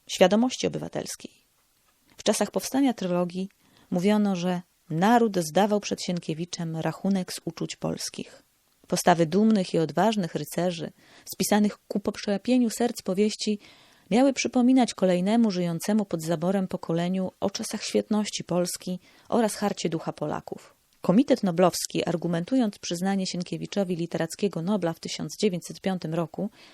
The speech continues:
także podkreślał wybitne osiągnięcia w dziedzinie epiki i rzadko spotykany geniusz który wcielił w siebie ducha narodu. Czy przemiana i postępowanie bohatera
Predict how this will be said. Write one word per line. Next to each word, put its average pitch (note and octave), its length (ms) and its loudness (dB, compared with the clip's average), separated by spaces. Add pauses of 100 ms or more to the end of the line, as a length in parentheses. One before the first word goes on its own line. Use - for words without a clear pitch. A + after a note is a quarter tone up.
(140)
także G3+ 280 4
podkreślał F#3 640 0 (340)
wybitne F#3+ 480 2
osiągnięcia D#3+ 720 -2
w D3+ 40 -12
dziedzinie D3 400 -6
epiki A#3+ 520 -2 (480)
i E3+ 80 2
rzadko A#3 440 2
spotykany D3+ 640 -4
geniusz D#3+ 580 -4 (440)
który A3+ 400 4
wcielił G#3 500 2
w - 80 -10
siebie C#3+ 360 -6
ducha - 300 -8
narodu. B2+ 420 -12 (1200)
Czy F#3 100 -2
przemiana G#3+ 480 0
i A#3+ 80 6
postępowanie F#3+ 640 0
bohatera F#3 640 -2